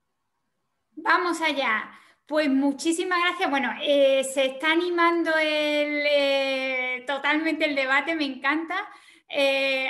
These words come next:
ahí, ahí hay un montón de preguntas, ahora las vas a ir leyendo, Julio, y yo voy a ir también súper, más o menos rápido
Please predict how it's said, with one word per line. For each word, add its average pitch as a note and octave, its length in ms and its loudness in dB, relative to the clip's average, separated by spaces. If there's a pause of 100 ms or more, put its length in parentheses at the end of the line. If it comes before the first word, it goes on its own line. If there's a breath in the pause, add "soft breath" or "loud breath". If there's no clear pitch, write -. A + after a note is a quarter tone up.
ahí, D4 440 0
ahí C#4+ 200 0
hay E4+ 160 -2
un E4+ 120 -4
montón D4+ 320 -4
de E4 80 -4
preguntas, D4+ 500 -4
ahora D4 220 -2
las D4+ 120 -4
vas D4 200 -4
a C#4+ 120 0
ir C#4 140 -6
leyendo, C4+ 1120 -6
Julio, D#4 320 -6 (100)
y C#4 540 -6
yo D4 100 -2
voy D#4+ 140 -4
a D#4+ 60 -4
ir D#4+ 60 -12
también D4+ 440 -4
súper, C4+ 720 -8
más D#4 300 -6
o - 20 -6
menos D#4+ 260 -4
rápido D#4+ 360 -6